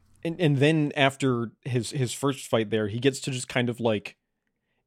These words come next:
it's not stealth his way through this palace, because as is mentioned, he has been told to, to make a scene of it,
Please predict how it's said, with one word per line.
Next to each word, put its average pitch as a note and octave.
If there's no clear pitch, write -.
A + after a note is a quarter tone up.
it's D#3+
not D4+
stealth -
his E3
way F3
through F3+
this F3+
palace, F3+
because B2+
as B2+
is B2
mentioned, A#2+
he A#2+
has B2+
been A#2+
told C3+
to, A#2
to A2
make C3
a A2+
scene C#3+
of G2
it, -